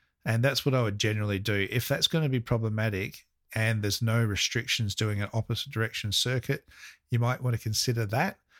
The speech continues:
So at least you're out of the way of everyone catching you out. You'll be facing everyone approaching you on an opposing base and final,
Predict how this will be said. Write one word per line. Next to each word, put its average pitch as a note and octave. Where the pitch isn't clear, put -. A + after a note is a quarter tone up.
So -
at -
least C3
you're A#2+
out A2+
of G#2
the G2+
way G#2
of A2+
everyone G#2
catching -
you G#2
out. C3
You'll C3
be A2+
facing B2
everyone A#2
approaching B2
you D3
on A#2
an A2
opposing A2+
base A#2+
and G#2+
final, D#3+